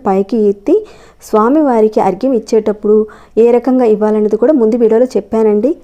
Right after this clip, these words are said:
ఆ వీడియోని చూస్తే మీకు ఏ రకంగా ఇవ్వాలనేది తెలుస్తుంది. మీకు,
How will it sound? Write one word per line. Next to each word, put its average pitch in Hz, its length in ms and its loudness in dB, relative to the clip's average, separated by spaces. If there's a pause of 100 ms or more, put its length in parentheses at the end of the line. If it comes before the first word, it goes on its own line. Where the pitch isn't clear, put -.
(100)
ఆ 202 100 -2
వీడియోని 226 340 0
చూస్తే 226 280 -2
మీకు 220 520 0
ఏ 208 160 2
రకంగా 208 300 -2
ఇవ్వాలనేది 208 460 0
తెలుస్తుంది. 233 720 -2 (600)
మీకు, 262 320 0